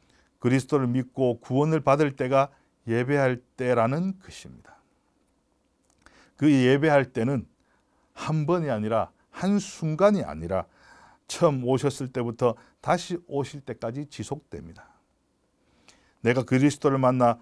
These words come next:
구원의 은혜를 누리고 있는 지금이 참 행복자로서 예배를 시작할 때입니다. 예원의 모든 성도가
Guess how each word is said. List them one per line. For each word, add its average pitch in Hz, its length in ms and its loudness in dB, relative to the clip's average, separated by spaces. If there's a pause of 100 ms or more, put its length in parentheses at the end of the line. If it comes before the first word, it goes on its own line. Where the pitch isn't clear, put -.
(140)
구원의 165 560 0
은혜를 160 340 2
누리고 127 320 0
있는 113 280 0
지금이 104 480 -2 (420)
참 160 400 -4 (140)
행복자로서 131 920 -2
예배를 139 420 -2
시작할 135 520 -12 (160)
때입니다. 82 500 -18 (1400)
예원의 123 340 4
모든 131 280 2
성도가 120 560 0